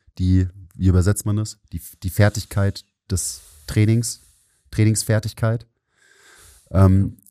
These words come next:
das ist auch sowas, das, das wird so im Mainstream-Fitness-Game und, äh, was, was so an Content irgendwie geliefert wird auf Instagram,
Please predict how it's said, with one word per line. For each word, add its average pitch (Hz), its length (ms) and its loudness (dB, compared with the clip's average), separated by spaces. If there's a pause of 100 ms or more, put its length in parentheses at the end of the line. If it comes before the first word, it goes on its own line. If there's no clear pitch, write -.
(200)
das 117 160 4
ist 120 160 -4
auch 127 100 -6
sowas, 110 400 0
das, - 500 -2 (160)
das 98 180 -2
wird 110 120 4
so 107 140 -2
im 92 140 -2
Mainstream-Fitness-Game 101 1600 0
und, - 480 -8
äh, 85 60 -6
was, 90 640 -2
was 90 160 -4
so 95 120 -6
an 90 100 -6
Content 104 500 -2
irgendwie 92 380 -6
geliefert 98 460 -2
wird 95 120 -2
auf 87 120 -8
Instagram, 92 400 -4